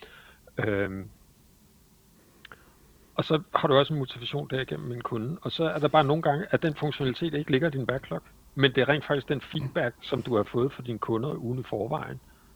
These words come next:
at det, det, de helst vil have. Og dine kunder kender måske ikke andet til din, eller din stakeholder, til de to andre, eller to hundrede andre ting, der er liggende, og så kan man jo bare vælge at tage den først.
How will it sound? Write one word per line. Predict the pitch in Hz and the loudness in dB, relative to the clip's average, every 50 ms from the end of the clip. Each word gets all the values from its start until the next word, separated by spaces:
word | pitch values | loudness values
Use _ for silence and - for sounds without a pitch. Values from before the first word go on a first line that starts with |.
| _ _ - _ - | _ _ -16 _ -2
at | 135 110 - | -2 -2 -2
det, | 117 101 - | -8 -6 -6
det, | 110 95 | -4 2
de | 135 135 | 2 4
helst | - 117 131 - - - - - | 6 6 4 4 4 -6 -6 -6
vil | 131 - | -4 0
have. | - 123 104 - - - - - - - - - - - - - - - - - - - - - - - - - - - - | 0 -2 -2 -2 -6 -16 -18 -14 -14 -14 -14 -16 -20 -20 -20 -20 -20 -20 -20 -20 -20 -20 -20 -20 -20 -20 -20 -20 -16 -2 2
Og | 143 127 | 2 2
dine | 117 117 104 | 2 0 0
kunder | - 131 131 143 156 | 2 4 6 6 6
kender | - 143 123 107 | 4 4 2 2
måske | 104 107 104 - - 139 120 120 | 2 0 -2 -2 -2 -4 -2 -2
ikke | 120 104 107 98 | -2 0 0 0
andet | 95 101 104 120 - _ - _ - | -2 -2 -6 -8 -10 _ -20 _ -16
til | - - - | -12 -12 -8
din, | - 107 95 87 98 | -6 -6 -6 -6 -6
eller | 95 90 92 | -8 -8 -8
din | 87 - | -8 -10
stakeholder, | - - 98 92 - - - - | -10 -10 -10 -8 -6 -6 -6 -6
til | - 110 98 | -6 -8 -6
de | 101 101 95 | -4 -4 -4
to | - - 127 113 98 | 0 0 0 2 2
andre, | 95 98 98 135 120 - _ - _ - - | 0 0 0 -2 -4 -4 _ -20 _ -10 -8
eller | 123 98 95 104 | -6 -6 -6 -6
to | 92 - - 139 123 | -8 -6 -8 -8 -6
hundrede | 95 104 95 - - | -4 -6 -6 -4 -4
andre | 101 101 - - 139 | -6 -6 -6 -6 -8
ting, | - - 117 - - | -8 -8 -10 -10 -8
der | - - | -8 -8
er | - | -8
liggende, | 92 98 101 - - - - | -8 -10 -10 -10 -8 -10 -8
og | - - - | -8 -8 -12
så | - 139 - - - - _ - | -12 -14 -14 -16 -20 -20 _ -10
kan | - - 165 | -6 -4 -2
man | 208 175 | -2 -2
jo | - - - - | -4 -8 -16 -20
bare | - - - - - _ - - - - - - - - - _ - - - | -20 -20 -20 -20 -20 _ -20 -20 -20 -20 -20 -20 -20 -20 -20 _ -20 -14 -14
vælge | - 98 127 139 | -12 -8 -8 -8
at | - | -8
tage | - - - | -8 -8 -8
den | - 120 - - - - - | -8 -8 -10 -12 -20 -14 -6
først. | - 120 120 - - - - | -2 -2 -2 -2 -4 -12 -14